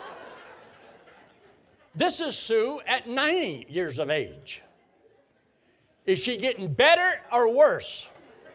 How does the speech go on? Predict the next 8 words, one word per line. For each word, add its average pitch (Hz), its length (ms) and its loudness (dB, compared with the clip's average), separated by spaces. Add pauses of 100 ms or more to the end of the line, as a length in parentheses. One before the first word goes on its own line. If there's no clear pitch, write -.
(680)
I'm 277 140 -2
so 233 160 -2
glad 170 280 0
Sue 185 380 -6
is 143 180 -10
not 180 220 -4
here 156 380 -6 (260)
today. 143 480 -2